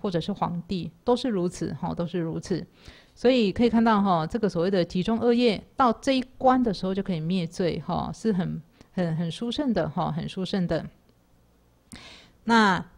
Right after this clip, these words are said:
除呢，一劫即中恶业，这个就是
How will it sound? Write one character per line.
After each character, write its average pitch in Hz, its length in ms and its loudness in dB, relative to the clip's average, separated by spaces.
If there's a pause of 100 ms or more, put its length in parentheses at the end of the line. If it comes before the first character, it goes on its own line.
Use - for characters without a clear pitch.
除 277 240 -2
呢， 247 340 4
一 269 160 2
劫 185 300 2
即 185 180 -4
中 196 220 0
恶 196 160 0
业， 185 400 0
这 - 80 -8
个 196 140 -4
就 185 80 -4
是 185 340 -2